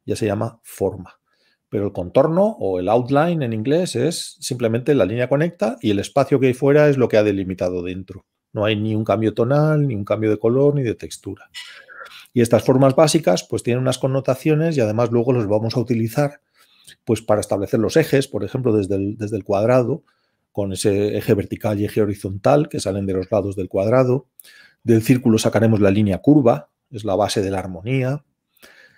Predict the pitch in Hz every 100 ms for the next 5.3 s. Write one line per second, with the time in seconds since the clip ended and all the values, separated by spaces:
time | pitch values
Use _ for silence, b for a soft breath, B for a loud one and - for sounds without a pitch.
0 | b 117 107 110 110 113 113 110 110 110
1 | - 101 120 113 104 92 107 107 110 117
2 | 101 - 101 110 107 110 104 123 95 104
3 | 113 107 104 92 98 98 120 123 120 139
4 | - 92 113 107 98 98 98 131 - 113
5 | 120 -